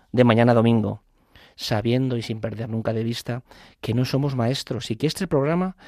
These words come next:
no es ningún curso de teología, que somos un grupo de cristianos que compartiremos la palabra de Dios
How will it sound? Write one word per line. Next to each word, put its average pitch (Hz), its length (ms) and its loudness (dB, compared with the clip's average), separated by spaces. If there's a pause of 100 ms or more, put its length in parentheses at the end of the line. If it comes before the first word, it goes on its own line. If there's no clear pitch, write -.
(160)
no 131 180 8
es 156 100 2
ningún 147 360 4
curso 131 440 0
de 101 120 -6
teología, 98 540 -6 (640)
que 120 100 -2
somos 123 280 4
un 120 120 2
grupo 127 240 2
de 117 80 0
cristianos 123 400 0
que 131 80 -6
compartiremos 123 580 0
la 120 120 0
palabra 151 300 0
de 156 120 0
Dios 151 360 -2